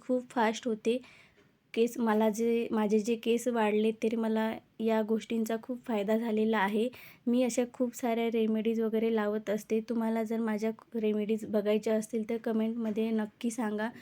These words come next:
तुम्ही जर कमेंट करून सांगली, तर मलाही कळेल की माझ्या रेमेडीज ज्या आहेत, ते फायदेशीर, अ, होत आहेत, कुणाला तरी फायदा होत आहे, त्याच्यामुळे मला मोटिवेशन मिळेल आणि नवीन नवीन व्हिडिओ घेऊन येण्यासाठी प्रोत्साहन मिळेल.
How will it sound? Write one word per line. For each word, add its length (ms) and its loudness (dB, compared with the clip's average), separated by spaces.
तुम्ही 160 8
जर 160 6
कमेंट 360 -2
करून 240 -2
सांगली, 400 -4
तर 40 -4
मलाही 400 -2
कळेल 380 -2
की 60 -4
माझ्या 380 -4
रेमेडीज 480 -6
ज्या 140 -4
आहेत, 300 -6
ते 120 -4
फायदेशीर, 640 -4
अ, 100 -6
होत 240 -6
आहेत, 160 -2
कुणाला 340 -8
तरी 140 -4
फायदा 380 -6
होत 340 -6
आहे, 320 -4
त्याच्यामुळे 460 -8
मला 220 -8
मोटिवेशन 640 -6
मिळेल 300 -6
आणि 200 0
नवीन 400 -2
नवीन 240 -4
व्हिडिओ 400 -4
घेऊन 360 -2
येण्यासाठी 600 -6
प्रोत्साहन 720 -6
मिळेल. 380 -4